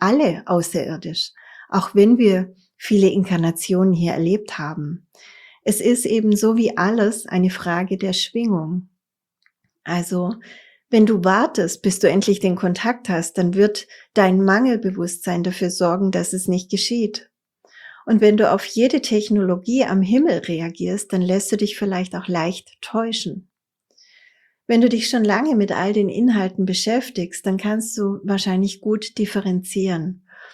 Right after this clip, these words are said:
Aber letztlich entscheidet deine Eigenschwingung, wann, wo und vor allem mit wem du Kontakt haben wirst. Und es gibt da eine wirklich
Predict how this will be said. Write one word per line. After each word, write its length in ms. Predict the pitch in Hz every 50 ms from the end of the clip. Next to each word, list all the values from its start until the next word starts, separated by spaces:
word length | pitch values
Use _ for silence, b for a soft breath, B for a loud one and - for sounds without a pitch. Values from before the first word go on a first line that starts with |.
| B B B
Aber 240 | - 214 202 202 202
letztlich 640 | 196 208 233 254 254 - - - - 190 185 185 196
entscheidet 520 | 185 190 - 196 170 180 180 190 185 196
deine 440 | 180 170 175 190 214 220 - - -
Eigenschwingung, 1080 | 175 180 185 208 208 - 233 220 220 - - - 175 165 160 160 156 156 160 175 185 b b b b b b
wann, 500 | - 180 190 185 180 190 202 220 233 240 - -
wo 540 | - 180 185 202 196 196 202 214 233 226 b b b b b
und 200 | - 208 208 185
vor 220 | - - 208 139 -
allem 380 | 175 180 190 190 190 190 185
mit 240 | 175 175 175 - -
wem 540 | - 180 202 214 208 196 180 165 160 170 170 _ _
du 100 | - 190
Kontakt 560 | 180 - 185 175 175 - 185 180 185 - -
haben 300 | - 165 160 165 160 156
wirst. 480 | - 143 - - 185 - - - - _ _ _ _ _ B B B B B B B
Und 140 | - 214 208
es 180 | 202 208 -
gibt 200 | - 214 214 -
da 80 | 214 190
eine 280 | - 180 190 190 190
wirklich 560 | 202 208 214 208 - 220 202 202 - - _